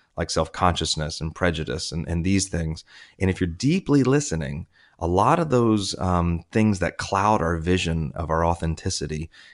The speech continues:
they disappear. And so if that's what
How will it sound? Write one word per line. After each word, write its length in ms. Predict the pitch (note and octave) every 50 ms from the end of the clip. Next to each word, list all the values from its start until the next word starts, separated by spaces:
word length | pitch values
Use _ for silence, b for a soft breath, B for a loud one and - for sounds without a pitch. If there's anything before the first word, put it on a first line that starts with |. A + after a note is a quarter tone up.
| B B
they 100 | - E2+
disappear. 720 | D#2+ B2+ C#3+ - C3 - - - F2 D#2+ A1+ - - - _ b b b b b b b b b
And 280 | - F#2 F#2 F2+ F2+ F2
so 220 | - - G2 F#2+
if 140 | F#2+ F2+ -
that's 340 | - G2 B2 F3 F3+ - -
what 120 | D#3+ D3+